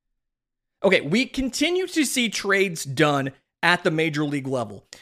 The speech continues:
Uh, the Mariners made two. First one is they gave Arizona their closer. They sent relief pitcher Paul Sewald from the Mariners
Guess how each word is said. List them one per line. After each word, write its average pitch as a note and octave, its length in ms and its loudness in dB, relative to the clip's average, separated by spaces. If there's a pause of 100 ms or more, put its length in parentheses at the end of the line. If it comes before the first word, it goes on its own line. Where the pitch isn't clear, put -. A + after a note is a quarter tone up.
(140)
Uh, D3 140 -2
the E3+ 140 2
Mariners A#3 560 4
made E3+ 340 0
two. D3 500 -2 (800)
First C4+ 300 0
one G3+ 180 2
is E3+ 140 0
they F3 140 2
gave G3 420 2
Arizona F#3 580 4
their D#3 220 2
closer. A2+ 480 -4
They C#3+ 140 0
sent A#3 260 0
relief F#3 400 2
pitcher G3+ 320 0
Paul G3 400 2
Sewald D#3+ 640 -2 (460)
from C#3 240 -4
the G#3 40 0
Mariners F3+ 520 2